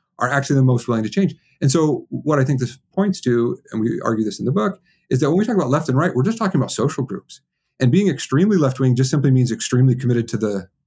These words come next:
left-wing tribe. And being extre-, extremely right-wing just means extremely committed to the right-wing tribe. And so is Donald Trump a right-winger in that way of thinking? Yeah, I guess, because he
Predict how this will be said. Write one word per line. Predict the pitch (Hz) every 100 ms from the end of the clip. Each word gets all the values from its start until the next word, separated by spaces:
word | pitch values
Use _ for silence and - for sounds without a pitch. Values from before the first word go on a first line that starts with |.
| -
left-wing | 120 - 104
tribe. | 120 120 101 98 _ _ -
And | 127
being | 151
extre-, | 117 151 160 160
extremely | - 175 156
right-wing | 123 143 120 113
just | 120
means | 123 110
extremely | 95 127 123 113
committed | - 120 113 98
to | - 107 104 - _ _ _ -
the | 104
right-wing | 160 196 190
tribe. | - - _ _ 135
And |
so | 151 156 - _ -
is | 127
Donald | 147 143
Trump | 131 143 127
a | 110
right-winger | 117 127 120 139 135 127 120
in | 113
that | 113
way | 113
of | 107
thinking? | 127 131 180 185 _ _ _ -
Yeah, | 160 151
I | 135
guess, | 113 123 165 151 151
because | - 131 135 127 123 -
he | 127 123 123